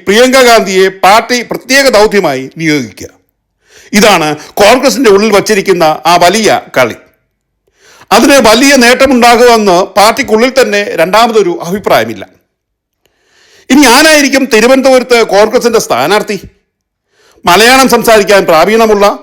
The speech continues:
വിദ്യാഭ്യാസമുള്ള ചെറുപ്പക്കാരെയാണ് കോൺഗ്രസ് മനസ്സിൽ ഉറപ്പിച്ച് വച്ചിരിക്കുന്നത്. അതായത് പ്രിയങ്ക ഗാന്ധി മുന്നിൽ നിൽക്കുന്നിടത്ത് തരൂർ ബി ജെ പി സ്ഥാനാർത്ഥിക്ക് നൽകുന്ന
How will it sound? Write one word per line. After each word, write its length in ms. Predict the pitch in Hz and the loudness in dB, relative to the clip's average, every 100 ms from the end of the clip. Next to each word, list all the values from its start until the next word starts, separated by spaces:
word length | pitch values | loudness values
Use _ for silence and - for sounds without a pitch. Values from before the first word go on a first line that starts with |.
| - _ 147 | -16 _ -6
വിദ്യാഭ്യാസമുള്ള 720 | 175 254 262 262 247 208 180 180 - _ _ - | 0 0 2 0 0 0 0 0 -2 _ _ -2
ചെറുപ്പക്കാരെയാണ് 960 | 220 233 269 294 285 277 262 240 220 208 202 208 | 2 2 2 -2 0 2 2 2 0 -2 -4 -2
കോൺഗ്രസ് 440 | 214 240 247 226 - 196 185 | 0 0 0 -2 -6 -6 -2
മനസ്സിൽ 360 | 202 233 247 220 196 | -2 -2 -4 -4 -2
ഉറപ്പിച്ച് 380 | 202 220 226 214 165 | -2 -2 -4 -4 -2
വച്ചിരിക്കുന്നത്. 500 | 165 175 160 120 82 _ _ 107 | -2 -4 -8 -10 -18 _ _ -8
അതായത് 380 | 156 214 208 123 180 - _ _ - | -2 0 -2 -4 -8 -14 _ _ -4
പ്രിയങ്ക 360 | 196 196 254 277 277 | -2 0 2 2 2
ഗാന്ധി 320 | 269 254 240 240 190 | 2 0 -2 -4 -4
മുന്നിൽ 340 | 196 202 277 269 | -4 -2 -2 -2
നിൽക്കുന്നിടത്ത് 600 | 208 185 262 254 185 143 147 170 _ _ _ | -4 -4 -2 -2 -2 -4 -6 -8 _ _ _
തരൂർ 360 | 185 180 277 302 - - - | -2 0 0 -2 -4 -16 -10
ബി 120 | 170 220 | -6 -2
ജെ 100 | 277 294 | -2 -2
പി 80 | 302 - | -4 0
സ്ഥാനാർത്ഥിക്ക് 600 | 196 214 262 254 240 247 | 0 2 2 0 -4 0
നൽകുന്ന 360 | 190 196 233 | 0 0 0